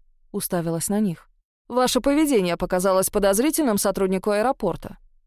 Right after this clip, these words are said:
Пожалуйста, пройдёмте с нами». «С какой стати? У меня всё в порядке с документами, багажа вообще нет.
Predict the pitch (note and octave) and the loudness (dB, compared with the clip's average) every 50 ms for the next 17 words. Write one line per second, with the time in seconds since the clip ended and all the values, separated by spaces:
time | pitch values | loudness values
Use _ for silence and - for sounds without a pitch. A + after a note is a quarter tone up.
0 | _ _ C4+ B3+ A#3+ G3 F3+ - - F#3+ - A#3+ C#4 D#4 F4 E4+ D4+ - E3 - | _ _ -2 0 2 0 0 0 -2 -4 -2 -2 -2 -2 -4 -4 -4 -6 -6 -6
1 | - E3 D#3+ C#3+ D#3 E3 - _ _ _ _ _ _ - - - A3 - A#3+ B3 | -4 -6 -6 -6 -8 -12 -14 _ _ _ _ _ _ -14 -12 -12 -6 -4 -4 -4
2 | - - D#4 C4 G3+ - - F3 - - _ _ _ _ _ _ _ _ _ _ | -2 -2 -2 -2 -2 -2 -6 -8 -8 -12 _ _ _ _ _ _ _ _ _ _
3 | _ G#3+ G#3 G#3+ A3 A3 - - - C4+ D#4 - - C4+ B3+ C4+ - - C4 A#3 | _ -2 0 0 0 0 -2 0 0 0 0 2 2 2 2 2 2 0 0 0
4 | B3 A#3 - A#3+ G#3+ G3+ G3 G3 G#3 G#3 G#3 G3 G#3 A3 G#3 A3 G#3+ G#3+ C4 C#4 | 0 0 0 0 0 0 0 0 -2 -2 -2 0 -2 0 0 0 2 2 2 4
5 | B3+ A#3 - - - D4 C4+ G#3+ F#3+ F3+ F3 - | 4 2 0 0 0 0 0 2 0 0 -2 -6